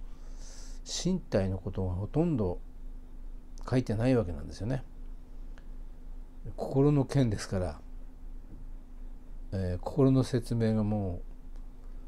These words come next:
うほとんどで、体のことがですね、えー、一つだけ、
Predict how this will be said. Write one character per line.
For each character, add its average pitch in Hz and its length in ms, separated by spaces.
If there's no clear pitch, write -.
う - 20
ほ 110 80
と 143 160
ん 127 80
ど 85 100
で、 71 140
体 131 380
の 135 100
こ 123 100
と 117 160
が 90 100
で 82 100
す - 140
ね、 80 120
え - 60
ー、 - 20
一 135 240
つ 135 180
だ 120 140
け、 117 380